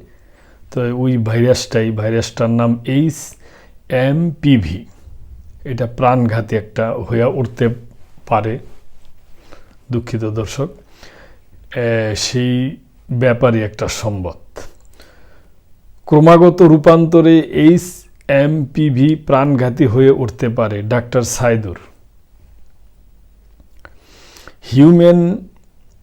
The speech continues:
মেটানিউমে ভাইরাসে সাধারণ এইচ এম পি ভি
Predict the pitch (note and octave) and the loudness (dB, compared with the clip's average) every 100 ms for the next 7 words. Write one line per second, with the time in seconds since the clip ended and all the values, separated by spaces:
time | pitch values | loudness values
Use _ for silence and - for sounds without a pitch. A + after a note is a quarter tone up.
0 | _ _ _ - C3 C#3 D3 D#3+ D3+ D3 | _ _ _ -4 2 2 6 4 6 4
1 | D#3 D3 C#3+ C#3+ C#3+ D3+ - - - - | 4 4 4 4 2 -2 -10 -20 -20 -20
2 | - A#2 A2+ A2+ C3 C3 B2+ - B2 A2 | -10 -4 0 2 4 4 4 0 -2 -2
3 | F#3+ - - - _ _ _ - _ _ | -6 -12 -20 -20 _ _ _ -20 _ _
4 | - A#2+ A#2+ C3 C#3 C#3 - - - - | -8 -2 2 4 4 2 -8 -16 -16 -16
5 | - A#2+ C3 C#3+ - - C3+ C3 - B2+ | -10 0 2 2 -2 -4 -2 -2 -4 -4
6 | B2+ C3 D3 D3 C3+ A2 A#2 C3 | -4 -6 -6 -2 0 2 0 0